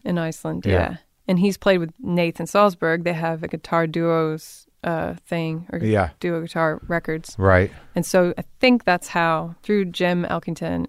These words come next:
Speaker 1: and, and Bean, you know, playing music together and stuff. So we talked, Jeff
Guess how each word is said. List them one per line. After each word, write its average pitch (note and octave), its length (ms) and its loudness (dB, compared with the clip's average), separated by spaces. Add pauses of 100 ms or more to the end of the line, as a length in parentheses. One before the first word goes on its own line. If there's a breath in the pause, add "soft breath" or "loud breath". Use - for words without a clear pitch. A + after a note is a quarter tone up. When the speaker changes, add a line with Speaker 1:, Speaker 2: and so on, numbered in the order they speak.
Speaker 1:
and, E3 480 -6 (680)
and E3 260 -6
Bean, D#3 400 -4 (240)
you E3+ 100 -4
know, D#3+ 80 -8
playing E3+ 300 -4
music E3 240 -6
together - 320 -6
and F3 80 -8
stuff. - 220 -8
So G3+ 160 2
we G3+ 100 2
talked, - 400 2 (140)
Jeff - 420 -4